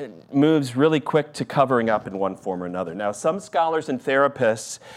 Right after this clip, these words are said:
have shown, uh, four compass points, this little illustration here, of shame. And so we see here in this text immediately the avoidance one,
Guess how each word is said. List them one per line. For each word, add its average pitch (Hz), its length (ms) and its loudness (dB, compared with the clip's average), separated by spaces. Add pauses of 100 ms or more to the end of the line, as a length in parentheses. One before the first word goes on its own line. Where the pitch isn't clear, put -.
(220)
have 143 200 4
shown, 160 400 2
uh, 127 200 4
four 180 300 2
compass 165 500 -6
points, 92 480 -8
this - 240 -12
little 131 260 -2
illustration 123 760 -6
here, 104 300 -10 (280)
of 143 220 0
shame. 131 460 -4 (260)
And 143 180 -4
so 175 140 2
we 170 100 0
see 196 400 -2
here 180 320 4
in 151 260 2
this 165 200 0
text - 460 0
immediately 135 920 -4 (340)
the 139 120 -2
avoidance 135 880 0
one, 113 520 -4